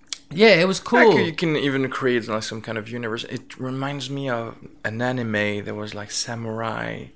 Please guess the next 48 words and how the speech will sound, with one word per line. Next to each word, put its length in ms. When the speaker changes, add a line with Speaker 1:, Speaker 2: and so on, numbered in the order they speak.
Speaker 2:
and 200
you, 220
to 200
be 160
the 140
first 360
one, 200
you 60
have 180
to 180
challenge 480
the 60
first 320
one 240
and 180
stuff 220
like 200
that. 120
Speaker 1:
Interesting. 340
Speaker 2:
I 100
like 260
it 120
'cause 220
you 320
can 240
build 380
on 300
that. 400
Speaker 1:
Yeah, 360
I 120
just, 340
the 100
idea 380
at 80
the 60
time 400
was 180
I 320
only 420
want 500
the, 440
the 140
interesting 640
bits 240
of 100
being 140
a 40
cowboy. 520